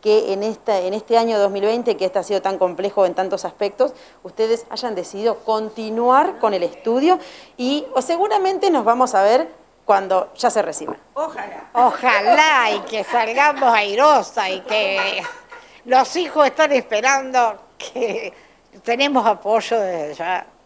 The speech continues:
Speaker 3: bastante. Siempre están, eh, pendientes de lo que nos pasa y de lo que hacemos. Así que agradecida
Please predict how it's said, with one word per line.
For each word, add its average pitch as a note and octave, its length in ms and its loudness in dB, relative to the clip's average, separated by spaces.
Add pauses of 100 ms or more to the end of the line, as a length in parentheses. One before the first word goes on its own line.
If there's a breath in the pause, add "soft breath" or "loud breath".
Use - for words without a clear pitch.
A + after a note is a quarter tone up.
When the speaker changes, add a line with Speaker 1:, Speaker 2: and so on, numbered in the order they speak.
(240)
Speaker 3:
bastante. F#3 720 -6 (840)
Siempre F#3+ 480 -10
están, F#3+ 300 -6 (300)
eh, D#3+ 680 -10
pendientes A3 960 2
de E3+ 340 -4
lo E3 160 -14
que E3 140 -14 (180)
nos D#3 140 -18
pasa A#3 580 0
y F3+ 180 -6
de D#3+ 300 -10
lo D3+ 180 -16
que D#3+ 140 -14
hacemos. A3 640 -4 (360 soft breath)
Así F#3+ 320 -8
que F3 580 -10 (800 soft breath)
agradecida C4 1300 2